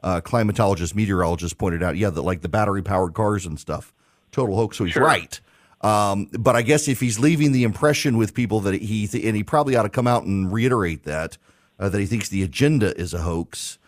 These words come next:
Speaker 1: uh, and explain
Speaker 2: Well,
Speaker 1: that,
Speaker 2: I haven't
Speaker 1: and he's
Speaker 2: seen
Speaker 1: good on
Speaker 2: anybody
Speaker 1: that.
Speaker 2: other than, I haven't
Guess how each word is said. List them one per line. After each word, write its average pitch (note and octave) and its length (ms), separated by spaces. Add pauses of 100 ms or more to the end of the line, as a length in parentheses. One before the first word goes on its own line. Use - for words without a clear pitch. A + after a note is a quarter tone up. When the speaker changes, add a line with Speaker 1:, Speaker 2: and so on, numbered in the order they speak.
(220)
Speaker 1:
uh, F#2 220
and G#2+ 100
explain F3 400
Speaker 2:
Well, - 80
Speaker 1:
that, F3+ 160
Speaker 2:
I - 40
haven't F#3 180
Speaker 1:
and G#2 80
he's G#2+ 160
Speaker 2:
seen - 80
Speaker 1:
good F#3 160
on F#2+ 60
Speaker 2:
anybody C3 260
Speaker 1:
that. C3 80
Speaker 2:
other C3 180
than, A#2+ 380 (100)
I C#3+ 60
haven't C#3+ 180